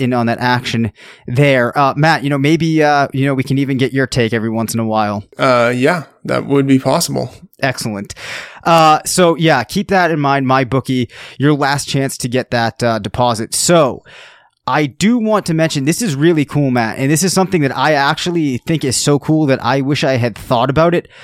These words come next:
Speaker 1: Uh, but we want to tell you about a brand new fantasy football startup company called F F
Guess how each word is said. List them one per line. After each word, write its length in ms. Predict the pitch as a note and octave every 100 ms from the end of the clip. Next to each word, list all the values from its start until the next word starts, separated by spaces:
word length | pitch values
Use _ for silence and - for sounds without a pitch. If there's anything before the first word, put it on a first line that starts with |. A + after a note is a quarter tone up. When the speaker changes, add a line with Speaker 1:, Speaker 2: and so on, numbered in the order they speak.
| - -
Speaker 1:
Uh, 200 | D#3+ D#3
but 220 | C3+ E3+ -
we 100 | E3+
want 280 | D#3+ F#3+
to 60 | G3
tell 120 | F#3
you 100 | G3+
about 140 | E3 D3+
a 100 | D3
brand 460 | A2+ C3 D#3 F3
new 160 | E3+ D#3+
fantasy 520 | - C#3 C#3+ C3+ D3
football 500 | B2 C#3+ C3 C#3+ B2
startup 540 | - - C3+ C3 B2 - -
company 500 | D#3 D#3 C#3+ B2 A2+ - - -
called 260 | C#3+ C#3 -
F 240 | D3+ E3+ -
F 220 | D#3 C#3+